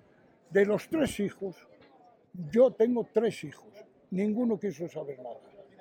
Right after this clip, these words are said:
Mi hermano, el segundo, no tiene hijos, por lo tanto, descartado. Y el pequeño tiene dos hijas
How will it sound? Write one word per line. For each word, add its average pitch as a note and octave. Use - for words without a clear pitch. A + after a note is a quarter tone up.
Mi F#3
hermano, A#3
el F3+
segundo, A#3
no G3+
tiene F3+
hijos, -
por D#3
lo D#3
tanto, G#3
descartado. D#3+
Y F3
el F3
pequeño F#3+
tiene F#3
dos G3
hijas B3